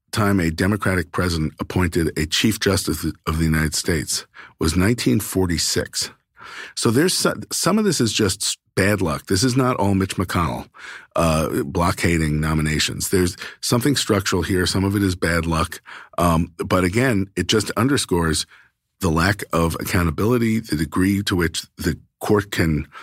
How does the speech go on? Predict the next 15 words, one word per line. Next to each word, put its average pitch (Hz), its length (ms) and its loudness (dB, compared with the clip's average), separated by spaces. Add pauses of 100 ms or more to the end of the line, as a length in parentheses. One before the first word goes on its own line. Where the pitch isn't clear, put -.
(180)
be 82 240 2 (360)
walled 98 400 2
off 95 240 0
from - 280 -2
the 80 80 0
consequences 78 720 -2
of 71 80 -2
its 69 120 -4
actions. 95 500 0 (300)
And 104 200 4
when 104 200 4
they 104 280 2
aren't 113 300 0
being 104 180 2
self-restrained, 92 960 0